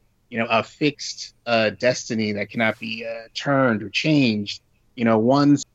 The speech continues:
own destiny, uh, the progression through life, and someone can literally and figuratively, you know, change, you know, between, like, different eras. You know, there's just, there's so much in this film that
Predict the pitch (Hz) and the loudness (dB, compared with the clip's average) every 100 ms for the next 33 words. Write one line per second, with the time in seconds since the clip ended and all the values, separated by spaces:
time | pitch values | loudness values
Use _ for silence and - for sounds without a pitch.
0 | _ 123 123 113 135 147 - 131 117 110 | _ 2 4 4 4 2 -2 0 2 2
1 | 107 104 104 107 107 104 110 131 151 - | 2 0 0 -2 -6 -10 -6 0 0 0
2 | 131 117 117 104 143 185 165 117 - - | -4 -6 -8 -4 0 2 0 -2 -8 -20
3 | _ 120 117 110 113 113 _ _ - _ | _ -6 -6 -6 -8 -12 _ _ -20 _
4 | - 135 131 139 117 113 147 156 143 131 | -4 -2 0 -2 0 2 4 4 4 4
5 | 180 196 226 214 143 117 113 107 107 123 | 4 2 0 2 0 0 0 0 -2 -8
6 | - 127 117 113 110 104 - 165 160 147 | -10 -4 0 0 0 -2 0 2 4 4
7 | 113 107 107 - 117 113 113 107 131 131 | 4 0 -4 -10 -4 -4 -4 -10 -4 -2
8 | 123 107 101 139 127 110 - 120 139 120 | 0 0 -2 -6 -2 -4 -2 2 4 4
9 | 98 104 113 117 117 139 147 139 - - | 2 -4 -12 -10 -8 -8 -6 -8 -8 -18
10 | _ - _ _ 135 - 220 233 208 - | _ -20 _ _ -6 -2 0 2 0 2
11 | 175 143 - - 165 175 120 113 110 110 | 2 2 0 -2 0 2 2 0 -2 -4
12 | 110 | -4